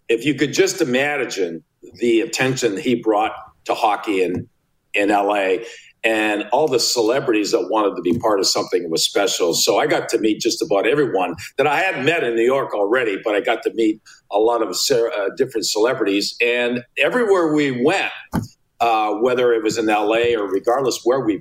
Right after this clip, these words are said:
played, it was such an attraction. It was an event. So it brought the best out of me. But that was me as a, a, more of an outsider 'cause Gretz got all the attention. In New York, it was so much about me.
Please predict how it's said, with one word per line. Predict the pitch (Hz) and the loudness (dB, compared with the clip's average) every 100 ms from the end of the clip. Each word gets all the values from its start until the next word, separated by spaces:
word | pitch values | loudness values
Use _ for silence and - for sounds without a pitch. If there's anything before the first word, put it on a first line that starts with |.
| _ | _
played, | 143 147 117 87 - - | -2 0 0 -4 -10 -2
it | 113 113 | -2 0
was | 107 - | -2 0
such | - 131 - | 0 -2 -2
an | 98 | -4
attraction. | 90 - - - - 87 | -4 -2 -2 -2 -4 -2
It | |
was | 90 | -2
an | 95 | 0
event. | 90 - 127 92 | -4 -2 -2 -2
So | - 95 | 0 2
it | 92 | 2
brought | 160 - | 0 0
the | - | -2
best | 82 - - | 0 0 0
out | 95 85 | 0 0
of | |
me. | 98 113 117 - - - | 2 0 0 -8 -14 -2
But | 135 120 | -2 2
that | 185 190 | 0 2
was | 190 117 - | 2 2 0
me | 135 147 143 127 - | 0 2 0 -2 -2
as | 110 107 104 101 98 95 - - - | 0 2 2 2 0 -2 -6 -8 -2
a, | 101 117 | 0 0
a, | 117 127 | -2 2
more | 151 247 | 4 4
of | 277 | 2
an | 147 | 0
outsider | 170 - - 240 - - - _ _ _ _ | 0 0 0 0 0 -4 -8 _ _ _ _
'cause | - 135 117 - | 0 0 0 -2
Gretz | 170 226 - | 0 0 0
got | 165 135 | 0 0
all | 135 | 0
the | 117 107 | 0 0
attention. | - 139 131 113 95 | 0 -2 -2 -4 -2
In | 131 131 | -2 0
New | 117 | 2
York, | 147 190 135 - - - | 2 0 -4 -8 -20 -2
it | 120 | 0
was | 113 107 - | 2 0 2
so | 151 | 2
much | 139 127 | 2 -2
about | 127 110 92 117 | -2 -2 -2 0
me. | 107 - | 0 -2